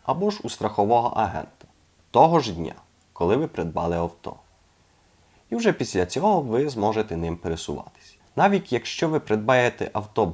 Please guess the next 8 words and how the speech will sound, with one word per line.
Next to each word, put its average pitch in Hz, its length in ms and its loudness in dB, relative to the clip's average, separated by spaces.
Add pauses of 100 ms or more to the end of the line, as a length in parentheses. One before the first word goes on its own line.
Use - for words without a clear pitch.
без 117 280 2
страхового 92 720 0
полісу 82 600 -6
і 90 80 -10
застрахуєте 107 840 -2
його 90 200 -2
наступного 95 840 -2
дня, 82 420 -4